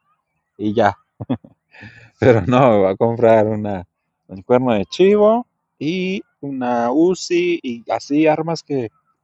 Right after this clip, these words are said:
bueno, no sé si la use, pero creo que el cuerno de chivo sí lo pueden comprar, o alguien de dieciocho. O sea, son armas largas que tienen acceso gente de dieciocho años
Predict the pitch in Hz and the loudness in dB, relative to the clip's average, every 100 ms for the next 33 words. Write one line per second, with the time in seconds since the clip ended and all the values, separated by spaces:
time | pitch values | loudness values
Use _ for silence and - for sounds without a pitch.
0 | _ 139 139 143 147 156 - 113 98 95 | _ -2 0 2 0 -4 -4 -2 0 0
1 | 107 98 - 98 92 - - 160 - 156 | -2 -6 -12 -10 -8 -10 -10 -8 -4 -4
2 | 160 143 - 143 139 147 143 131 131 127 | -4 -10 -6 -4 -2 -2 -4 -4 -4 -6
3 | 107 92 92 107 131 120 113 117 113 90 | -8 -14 -8 -2 0 0 -2 -2 -4 -6
4 | 85 - 127 131 - 156 147 _ _ _ | -10 -8 -6 -6 -4 -6 -6 _ _ _
5 | _ _ - 262 185 180 180 170 170 143 | _ _ -6 0 2 4 2 2 -2 0
6 | 117 113 101 87 - 92 120 131 117 98 | 2 2 2 -4 -10 -12 -8 -6 -6 -8
7 | - 120 110 127 151 _ _ _ _ _ | -6 -6 -6 -10 -12 _ _ _ _ _
8 | _ _ _ _ - 117 110 123 110 90 | _ _ _ _ -2 -2 0 0 2 0
9 | 120 110 - 127 127 135 180 - | -4 -4 0 0 0 -4 -6 -10